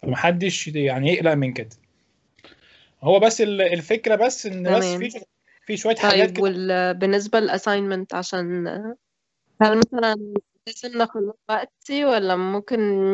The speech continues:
Speaker 2: نيجي نلاقي قبل الميد تيرم بيومين، آه، طلع ديدلاين في وسط الأسبوع؟
Speaker 1: لا، لا، هو assignment وان هنفتح لكم assignment وان هنخليه لمدة أسبوعين، محدش يقلق من حاجة. هو إن شاء الله لما نحط
Speaker 2: هنخليه
Speaker 1: السبت
Speaker 2: إيه؟
Speaker 1: الجاي،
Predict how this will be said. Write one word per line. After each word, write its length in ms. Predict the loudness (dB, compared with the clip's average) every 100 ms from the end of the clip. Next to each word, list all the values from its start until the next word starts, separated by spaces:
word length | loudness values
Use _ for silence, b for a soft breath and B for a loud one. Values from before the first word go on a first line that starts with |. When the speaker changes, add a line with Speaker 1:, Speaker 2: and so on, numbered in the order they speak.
| 4
Speaker 2:
نيجي 300 | 2 4 4
نلاقي 580 | 4 2 2 4 4
قبل 260 | 4 2 2
الميد 240 | 2 0 -2
تيرم 300 | -2 0 0
بيومين، 680 | 0 0 2 2 4 4 2
آه، 400 | 2 2 -2 -4 -8 _ _
طلع 300 | 2 4 4
ديدلاين 600 | 4 2 4 2 2 0
في 180 | -4 -6
وسط 280 | -8 -8 -6
الأسبوع؟ 840 | -4 -4 -6 -10 _ -4 -2 -2 -8 _ _ _ _ _ _ _ _ 2
Speaker 1:
لا، 200 | 6 8
لا، 140 | 6
هو 340 | 4 4 4 4
assignment 500 | 2 0 0 -2 0
وان 240 | 0 2
هنفتح 380 | 0 0 0 2
لكم 380 | 2 2 0 -2
assignment 460 | 2 4 4 4
وان 400 | 4 4 4 -2 -4
هنخليه 520 | -4 0 2 6 6
لمدة 280 | 6 2 -2
أسبوعين، 500 | -2 0 2 0 -4 _ _
محدش 480 | -4 -2 -2 0 4
يقلق 200 | 4 4
من 140 | 2
حاجة. 260 | 0 -6 0
هو 220 | 4 6
إن 240 | 6 2
شاء 160 | 2 4
الله 160 | 6 4
لما 260 | 4 2
نحط 140 | 0 0
Speaker 2:
هنخليه 120 | 0
Speaker 1:
السبت 180 | 0 -2
Speaker 2:
إيه؟ 160 | -2
Speaker 1:
الجاي، 240 | 0 0